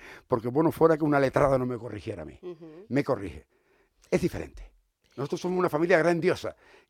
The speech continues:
Speaker 1: y no hemos tenido un, una obligación y un deber de servirle. Usted no es servidor de nadie, usted se ha servido. Se ha servido de las instituciones. Y tampoco lo voy a decir. Si me llamara por teléfono y entrara, le decía yo a usted por qué se ha servido de las instituciones.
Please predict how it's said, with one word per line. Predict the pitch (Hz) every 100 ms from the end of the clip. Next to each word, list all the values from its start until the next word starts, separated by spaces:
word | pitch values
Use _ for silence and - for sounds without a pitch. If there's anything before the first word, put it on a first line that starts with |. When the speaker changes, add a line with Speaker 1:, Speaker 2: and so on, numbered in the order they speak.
| -
Speaker 1:
y | 156 147
no | 156
hemos | 185 127
tenido | 147 151 123 113 _ - _ -
un, | 180 175 156 -
una | 135 135 131 131
obligación | 123 127 120 - 170 107 _
y | - 147
un | 151
deber | 131 151 208 -
de | 185
servirle. | - 170 170 240 190 139
Usted | 117 - 233 233
no | 220
es | 196
servidor | 196 202 185 180 214
de | 214
nadie, | 196 208 160
usted | 127 233
se | 220
ha |
servido. | 208 190 156 302 226 - _ _ _ _
Se | - 165
ha |
servido | 165 151 262 311 302
de |
las | 254
instituciones. | 190 185 143 143 269 185 - - -
Y | -
tampoco | - - 170
lo | 185
voy | 170
a |
decir. | 151 156 - _ _ - -
Si | -
me | 143 147
llamara | 185 285 285
por | 262 220
teléfono | - 233 294 302 277 285 _ _ _
y | 165 185 180
entrara, | 160 269 294 302
le | 269 233
decía | 196 - 262 277 262
yo | 254
a | 269 247
usted | - 277 277
por | - 220
qué | 269
se | -
ha | 220
servido | 247 254 254
de | 233
las | 220
instituciones. | 202 214 214 269 330